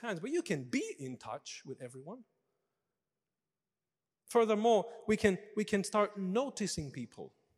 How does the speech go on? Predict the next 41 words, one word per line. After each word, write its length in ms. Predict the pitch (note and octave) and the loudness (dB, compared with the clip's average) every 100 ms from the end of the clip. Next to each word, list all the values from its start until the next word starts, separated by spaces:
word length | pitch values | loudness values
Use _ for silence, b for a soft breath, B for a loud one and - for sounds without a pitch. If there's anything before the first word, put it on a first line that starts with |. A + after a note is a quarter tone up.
| _ _ _ - | _ _ _ -2
In 140 | B3 | 2
the 80 | A#3 | 4
midst 420 | A3+ C#4 E4 - | 4 0 0 0
of 100 | F#3 | 2
all 360 | G3 B3 C4+ B3 | 8 8 8 4
the 200 | G3+ G#3+ | 0 2
urban 440 | G#3 A#3 G#3+ F#3+ D3 B B | 6 6 6 4 -2 B B
noise 680 | D#3 D3 A#3 C4+ A3 D#3+ C3 | -4 6 8 10 8 6 2
and 140 | C#3+ | 0
all 260 | E3+ A#3 B3 | 4 6 6
the, 240 | G#3+ G3 E3 B B | 4 2 2 B B
all 240 | G3 A#3 B3+ | 2 6 6
the, 320 | G#3+ G3+ F#3 | 4 2 2
the, 200 | F3 F3+ | 2 0
the, 140 | F3 | 2
the, 200 | E3+ F3+ | 2 2
the, 180 | E3+ F3 | 2 0
the, 300 | E3+ F3 E3+ | 0 0 0
the 100 | E3 | -2
crowds 680 | D#3 - A3+ C4+ C4 G#3+ F3 | -2 6 8 8 10 10 8
and 120 | F3 | 6
all 140 | F#3 A3 | 4 4
the 100 | G#3 | 4
sights 460 | - C4 C#4+ A3+ | 4 4 4 4
and 140 | A3+ F#3+ | 2 4
the 80 | F3+ | 4
sounds 540 | - B3 B3+ A#3 F#3 | 8 8 8 6 4
and, 120 | F3+ | 4
and, 160 | F#3 F#3 | 2 2
and 100 | F3 | 6
the 80 | F3 | 8
long 480 | E3+ D4 C#4+ B3+ | 10 12 10 8
working 460 | G3+ B3+ C#4 - A3+ | 6 6 6 2 0
hours 460 | A3 A#3+ A3 G3+ E3+ | 2 2 4 2 0
and 160 | E3 | -4
long 400 | G3+ A3+ C#4 B3 | -2 2 2 2
shifts 420 | - - C4 G#3+ | -2 -2 -2 -2
and 100 | G3 | -2
even 300 | B3+ C#4+ B3 | 0 0 0
longer 260 | A#3 A#3+ G3+ | 0 0 -2
commutes, 760 | - G3 G3+ C#4+ B3+ F#3+ - | -2 -2 0 0 -2 -2 -6